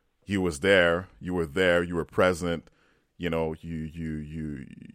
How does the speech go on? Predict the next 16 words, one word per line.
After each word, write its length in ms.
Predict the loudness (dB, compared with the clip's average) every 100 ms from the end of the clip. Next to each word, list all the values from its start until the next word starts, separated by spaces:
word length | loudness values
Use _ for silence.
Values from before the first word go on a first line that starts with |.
| -20 -20 _ -20
you, 120 | -16
you 100 | -12
basically 560 | -6 -6 -6 -10 -8 -8
have 180 | -8 -8
been 140 | -8
present. 500 | -4 -2 -2 -4 -8 -4
Well, 120 | -2
I 40 |
mean, 200 | -2 -6 -10
I 80 | -10
mean, 120 | -10
from, 300 | -10 -10 -10 -12
from, 260 | -12 -10 -10
from, 320 | -8 -8 -6
uh, 280 | -6 -6 -6
f-, 260 | -10 -16